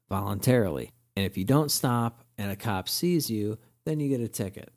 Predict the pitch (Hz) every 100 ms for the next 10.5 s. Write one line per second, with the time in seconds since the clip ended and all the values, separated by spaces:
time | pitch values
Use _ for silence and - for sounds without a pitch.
0 | _ 107 104 98 64 98 120 113 107 98
1 | 98 98 95 90 90 98 - - 104 107
2 | 110 104 - 165 151 101 110 - 120 123
3 | 120 127 120 123 - 170 127 101 - -
4 | 127 127 - 147 143 - 85 69 - -
5 | - 110 104 92 92 95 98 95 98 -
6 | 156 156 - - 95 - 80 80 - -
7 | _ _ _ - 127 139 139 120 113 -
8 | 98 - - 131 113 98 92 - - 107
9 | - - 143 156 131 110 117 110 95 90
10 | 65 71 - -